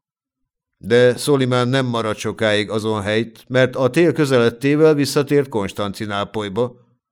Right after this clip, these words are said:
s aztán többé nem próbálkozott.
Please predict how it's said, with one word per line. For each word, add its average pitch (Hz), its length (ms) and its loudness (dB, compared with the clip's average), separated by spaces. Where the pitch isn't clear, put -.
s - 100 -18
aztán 151 440 0
többé 180 380 4
nem 101 280 0
próbálkozott. 101 1040 -6